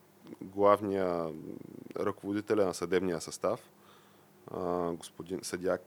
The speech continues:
Калпакчиев, може би, а, под някаква форма е свързан с, а, неправителствена-, неправителствената организация Български Хелзински комитет, за която ние сме изразявали някакви, така,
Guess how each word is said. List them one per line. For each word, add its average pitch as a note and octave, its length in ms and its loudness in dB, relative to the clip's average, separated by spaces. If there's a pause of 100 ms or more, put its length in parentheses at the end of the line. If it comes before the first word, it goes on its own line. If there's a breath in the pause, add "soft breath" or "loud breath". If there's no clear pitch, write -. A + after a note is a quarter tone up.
Калпакчиев, - 640 -6
може B2 220 -2
би, D3 140 -8 (720 soft breath)
а, G#2+ 400 2 (1120)
под G#2 140 -6
някаква A2+ 320 4
форма B2 380 4
е A#2 40 4
свързан A2+ 460 4
с, - 360 -4
а, G#2+ 40 4 (1300)
неправителствена-, G2+ 880 0 (200)
неправителствената G2+ 920 0
организация F#2 640 2
Български F#2 420 2
Хелзински F2+ 480 0
комитет, E2 520 -6 (760 loud breath)
за G2 180 -2
която A2+ 640 4
ние A#2 260 6
сме A2+ 160 2
изразявали A2 640 6
някакви, G#2 640 2
така, G2 340 4